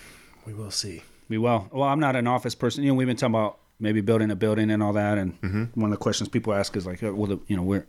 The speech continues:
Speaker 2: will there be offices?" It's like, "No." <laughs> Number one, there's, I don't think we have the square footage for it there.
Speaker 1: Mm-hmm.
Speaker 2: Um,
Speaker 1: Mm-hmm.
Speaker 2: number two, like, w-, we're not a co-, office culture.
Speaker 1: Right.
Speaker 2: Like, even when we had a building,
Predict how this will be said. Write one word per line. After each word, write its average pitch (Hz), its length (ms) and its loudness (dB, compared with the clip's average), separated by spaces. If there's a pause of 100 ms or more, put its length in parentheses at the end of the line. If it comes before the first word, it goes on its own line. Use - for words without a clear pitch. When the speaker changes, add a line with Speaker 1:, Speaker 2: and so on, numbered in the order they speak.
Speaker 2:
will 101 140 -2
there 92 80 -2
be 92 120 -2
offices?" 90 600 -6 (400)
It's - 120 -6
like, 82 180 -4 (260)
"No." 98 300 0 (500)
<laughs> 311 100 4 (1300)
Number 147 260 2
one, 131 220 0
there's, 110 220 -2
I 120 80 -2
don't 110 220 -2 (140)
think 110 140 -2
we 110 80 2
have 104 60 0
the 95 60 -4
square 104 200 -2
footage 104 320 0
for 95 180 0
it 90 120 -4
there. 98 240 0
Speaker 1:
Mm-hmm. 95 80 -4
Speaker 2:
Um, 98 360 2
Speaker 1:
Mm-hmm. 92 160 -8
Speaker 2:
number 113 160 2
two, 123 220 2
like, 98 280 -2 (1000)
w-, 113 160 -4 (160)
we're 123 160 2
not 131 180 0
a 104 160 0
co-, - 140 -6 (140)
office 117 260 2
culture. 127 420 2 (220)
Speaker 1:
Right. 107 240 2
Speaker 2:
Like, - 80 -18 (260)
even 123 180 2
when 117 60 2
we 113 100 0
had 127 200 4
a 123 40 2
building, 110 460 0